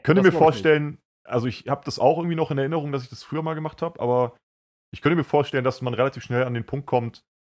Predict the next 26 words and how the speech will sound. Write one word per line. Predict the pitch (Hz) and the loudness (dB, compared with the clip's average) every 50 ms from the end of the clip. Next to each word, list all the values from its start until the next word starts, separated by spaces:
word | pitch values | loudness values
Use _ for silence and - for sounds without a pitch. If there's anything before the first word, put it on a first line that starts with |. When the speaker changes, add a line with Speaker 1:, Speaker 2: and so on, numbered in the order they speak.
| _ _ _ - - | _ _ _ -10 -8
Speaker 1:
wo | 113 | -8
es | 113 - | -8 -4
vielleicht | - 127 120 | -2 0 0
auch | 104 | 0
nicht | 98 117 131 | 0 -2 -2
mehr | 156 151 | -2 -4
so | 151 143 | -4 -2
geil | - 151 147 151 156 160 | 2 2 2 4 2 0
ist, | 170 - - _ _ _ _ - | -4 -6 -12 _ _ _ _ -8
weil, | - 82 120 131 139 131 139 180 190 _ _ _ _ - | 0 4 6 6 6 6 4 2 -2 _ _ _ _ 0
Analogie | 113 113 117 117 117 113 120 - | 2 2 4 2 0 -2 -2 0
dazu, | 135 110 101 - - 104 117 156 170 _ _ _ _ _ _ _ _ _ _ _ - | 0 0 0 0 -4 -6 -6 -6 -8 _ _ _ _ _ _ _ _ _ _ _ -8
ich | 123 - - _ _ _ _ _ _ - | -8 -8 -8 _ _ _ _ _ _ -4
ess | 160 170 - - | -4 -2 -2 0
halt | 139 117 101 - | 0 0 2 2
ganz | - 101 92 - - | 0 -2 -2 -2 -4
gerne | - 104 104 98 101 - - | -2 0 0 0 0 -2 0
auch | 104 104 95 - | 0 0 0 -2
mal | 92 92 95 92 | -2 0 0 0
Kürbis, | 90 - - 110 104 90 104 165 185 - _ _ _ _ - | 0 -2 -4 -4 -2 -2 -4 -6 -10 -12 _ _ _ _ -12
also | - 95 90 | -8 -8 -6
Kürbiscremesuppe | - - 131 117 101 - - - - - 95 87 101 - - | 0 0 0 0 0 -4 -6 -8 -4 -4 -2 -2 -2 -4 -4
oder | 95 87 82 | -4 -4 -4
so | 78 | -4
ein | 80 80 | -6 -8
Scheiß. | - 90 92 135 - _ | -6 -6 -6 -6 -8 _